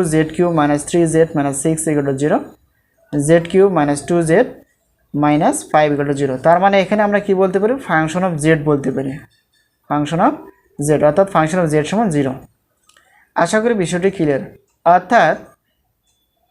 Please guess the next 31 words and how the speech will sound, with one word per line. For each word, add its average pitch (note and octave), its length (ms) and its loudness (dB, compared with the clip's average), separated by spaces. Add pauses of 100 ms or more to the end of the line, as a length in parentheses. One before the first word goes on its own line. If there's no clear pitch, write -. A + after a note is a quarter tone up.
(140)
এক্স G3+ 140 2 (100)
দিয়ে A#3+ 180 6 (560)
function F3 300 0
of G3+ 60 0 (300)
x - 20 -2 (140)
যখন G3 160 0 (100)
থাকবে F3+ 220 0 (140)
তখন F#3 240 2 (260)
এক্স E3 220 0
দিয়ে F#3+ 140 2 (680)
অর্থাৎ D#3+ 320 0
সমীকরণ D#3+ 440 -2
সাজানো D3 320 -2
থাকবে, E3 220 0 (320)
আর D3 80 2 (100)
যখন F3+ 240 0 (160)
function D#3 380 0
of E3 60 0 (120)
y G#3 40 2 (120)
অর্থাৎ E3 280 -2
এখানে F#3 200 0 (560)
ওয়াই D3+ 180 4 (100)
দিয়ে G3 140 4 (680)
সাজানো D#3+ 340 0
থাকবে, E3+ 240 2 (500)
আর D3+ 80 4 (100)
function E3 300 0
of D#3 100 0
z - 20 4 (180)
মানে D#3+ 160 0
হচ্ছে E3+ 160 -2